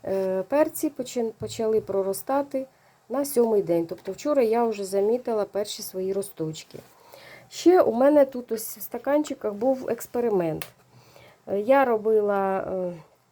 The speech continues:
в кип'ятку замочувала одні, а інші в спирту. Ті, що в кип'ятку, так і ще до сих пір не наклюнулися, нічого з ним, е, пусто. А той, що був у кип'ятку, один із двох штучок уже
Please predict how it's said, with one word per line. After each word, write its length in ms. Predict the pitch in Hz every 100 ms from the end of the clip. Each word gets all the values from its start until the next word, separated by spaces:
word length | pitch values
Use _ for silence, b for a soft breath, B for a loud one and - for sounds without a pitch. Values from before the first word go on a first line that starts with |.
| _ _ _ _ _ - -
в 60 | -
кип'ятку 520 | 214 208 - - 226
замочувала 800 | 262 311 320 330 330 302 294 294
одні, 480 | 294 269 294 311 311
а 160 | - 202
інші 320 | 262 330 277
в 40 |
спирту. 560 | 262 - 226 - 175 165 - B B B B B -
Ті, 120 | 302
що 160 | 294
в 60 | 262
кип'ятку, 580 | 254 240 247 - 240 202
так 320 | - 208 202
і 40 |
ще 160 | 202 208
до 140 | 190
сих 220 | 196 208 -
пір 380 | 208 180 156
не 160 | 190 196
наклюнулися, 840 | 175 170 185 180 202 254 302 294
нічого 520 | 240 202 - 190 185 240
з 80 |
ним, 260 | 262 311 330 B B B B B _ 277
е, 100 | 269
пусто. 640 | - 285 277 - 285 285 -
А 120 | - 220
той, 300 | - 269 247
що 220 | - 233
був 420 | 220 247 208 -
у 100 | 220
кип'ятку, 680 | - 220 214 - - 381 392
один 580 | - 202 214 294 349
із 160 | - 208
двох 340 | 190 226 294
штучок 500 | - 214 233 254 226
уже 240 | 196 190